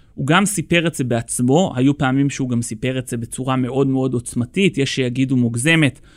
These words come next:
כמו למשל שהוא אמר, "זה היה כמו אביוז, הייתי כמו אישה מוכה במובן מסוים, עשו לי אביוז ואני עשיתי אביוז לאלו שמתחתיי." וחוץ מהתיאורים שלו, זה גם גובה בהתכתבויות שונות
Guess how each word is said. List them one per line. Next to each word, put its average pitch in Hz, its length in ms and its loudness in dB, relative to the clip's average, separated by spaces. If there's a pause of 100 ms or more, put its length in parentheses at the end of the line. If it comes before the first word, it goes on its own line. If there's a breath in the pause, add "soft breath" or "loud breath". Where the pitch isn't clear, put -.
(120)
כמו 131 160 2
למשל 135 340 2
שהוא 123 240 0
אמר, 139 320 4 (420 soft breath)
"זה 123 220 -2
היה 139 200 4
כמו 143 280 2
אביוז, 135 440 4
הייתי 131 240 0
כמו 135 180 0
אישה 123 280 0
מוכה 131 360 2
במובן 165 420 2
מסוים, 147 520 2 (220 soft breath)
עשו 151 220 -2
לי 156 140 4
אביוז 131 440 4
ואני 127 300 4
עשיתי 139 480 0 (300 soft breath)
אביוז 131 420 4
לאלו 131 280 2
שמתחתיי." 151 760 -2 (760 soft breath)
וחוץ 190 400 0
מהתיאורים 185 520 4
שלו, 202 540 2
זה 131 140 -4
גם 127 160 2
גובה 131 360 2
בהתכתבויות 143 840 2
שונות 160 640 0